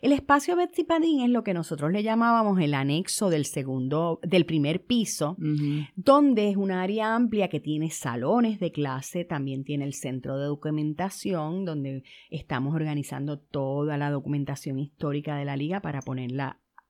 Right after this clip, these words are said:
Speaker 1: a disposición de los estudiosos del arte. Pero teníamos, hacíamos exhibiciones ahí. Y dijimos, "Ay, debemos",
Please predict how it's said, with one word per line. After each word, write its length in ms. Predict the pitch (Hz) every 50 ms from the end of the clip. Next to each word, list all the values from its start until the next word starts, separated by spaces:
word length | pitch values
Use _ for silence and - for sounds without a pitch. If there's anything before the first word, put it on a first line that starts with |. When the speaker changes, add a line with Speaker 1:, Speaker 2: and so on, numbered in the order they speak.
| _ -
Speaker 1:
a 160 | - 143 139
disposición 680 | 139 - - - 143 139 - 135 - - 143 139 135
de 100 | 143 139
los 160 | 139 139 131
estudiosos 640 | 143 139 - - 151 143 127 135 - - 165 160 147
del 160 | 180 185 202
arte. 400 | 202 190 156 147 - - 180 - - - - - - - - - -
Pero 200 | - 285 311 339
teníamos, 520 | - 330 311 302 330 381 427 415 415 370 339 -
hacíamos 500 | 233 240 - 415 480 480 427 359 285 240
exhibiciones 720 | 220 190 - - 190 156 143 - - 127 120 127 151 180
ahí. 240 | 208 156 143 - - - _ _ _ _ - - - - -
Y 60 | 214
dijimos, 380 | 190 190 208 226 208 208 214 247
"Ay, 160 | 320 285 220
debemos", 640 | 165 165 160 151 160 185 240 311 320 - - - -